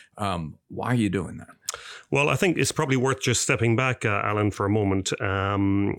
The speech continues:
Speaker 2: and, um, in twenty twenty, uh, we set out, uh, a new ambition for our company, which is to become a net zero company by twenty fifty. We're the first major international oil
Speaker 1: You were
Speaker 2: company to
Speaker 1: way
Speaker 2: do so.
Speaker 1: ahead,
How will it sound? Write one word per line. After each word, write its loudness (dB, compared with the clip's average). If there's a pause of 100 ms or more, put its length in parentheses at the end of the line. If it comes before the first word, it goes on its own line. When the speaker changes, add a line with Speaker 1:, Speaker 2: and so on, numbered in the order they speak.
Speaker 2:
and, 0
um, 0 (360)
in -4
twenty 0
twenty, 0 (480)
uh, -4
we 2
set 0
out, 0 (160)
uh, -4
a 0
new 4
ambition 0
for -4
our -4
company, -6
which -6
is -6
to -18
become -4
a 2
net 0
zero 0
company -6
by -4
twenty -4 (120)
fifty. -4 (440)
We're 0
the 2
first -2
major 2
international 0
oil 2
Speaker 1:
You 2
were 2
Speaker 2:
company 2
to 2
Speaker 1:
way 4
Speaker 2:
do 4
so. 0
Speaker 1:
ahead, 0